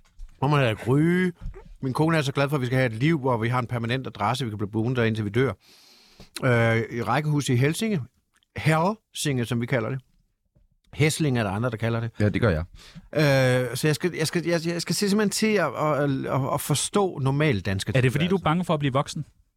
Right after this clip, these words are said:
Speaker 1: Nej, jeg er voksen. Jeg er ba-, jeg er bange for at blive normaliseret.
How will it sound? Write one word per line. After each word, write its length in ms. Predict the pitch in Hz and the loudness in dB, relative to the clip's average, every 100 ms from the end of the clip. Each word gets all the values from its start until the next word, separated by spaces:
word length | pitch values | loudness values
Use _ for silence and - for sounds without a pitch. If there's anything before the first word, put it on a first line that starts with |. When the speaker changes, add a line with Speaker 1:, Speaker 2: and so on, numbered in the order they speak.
| _ _ _ _ _ _ | _ _ _ _ _ _
Speaker 1:
Nej, 160 | 180 147 | 0 2
jeg 160 | 147 143 | 2 2
er 60 | |
voksen. 300 | 175 147 - | 2 0 0
Jeg 40 | 139 131 | 0 0
er 40 | |
ba-, 60 | 147 | 0
jeg 60 | |
er 40 | 135 | 0
bange 220 | 135 165 | 0 0
for 80 | 170 | 0
at 40 | |
blive 120 | 135 127 | 2 2
normaliseret. 640 | 127 120 101 - 185 - | 4 2 2 0 0 -2